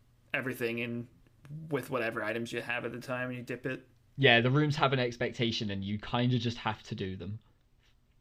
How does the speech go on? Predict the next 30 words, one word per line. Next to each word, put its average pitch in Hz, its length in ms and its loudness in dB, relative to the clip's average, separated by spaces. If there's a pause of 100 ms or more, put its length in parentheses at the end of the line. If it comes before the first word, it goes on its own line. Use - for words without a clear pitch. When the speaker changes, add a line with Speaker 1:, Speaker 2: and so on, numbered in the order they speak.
(220)
Speaker 2:
Except - 300 -8
for 90 180 -6
skipping 92 340 -8
the 90 80 -6
hammer, 90 320 -6
but 87 200 -10
that 85 180 -12
one 98 260 -8 (560)
everyone 95 440 -6
does, 90 260 -6
so. 90 360 -8 (1400)
Speaker 1:
But 156 100 -2
yeah, 131 240 0
shoutouts 214 640 0 (140)
to 123 380 0
everybody 127 540 0
that 110 380 0 (880)
made 131 320 -2
all 131 140 0
these 131 180 -2
strats 117 240 -2
possible. 139 640 4
There's 123 300 0 (120)
a, 135 120 2
way 135 320 0
too 147 140 2
many 123 180 2
of 117 140 0
them 120 280 0
to 117 480 -2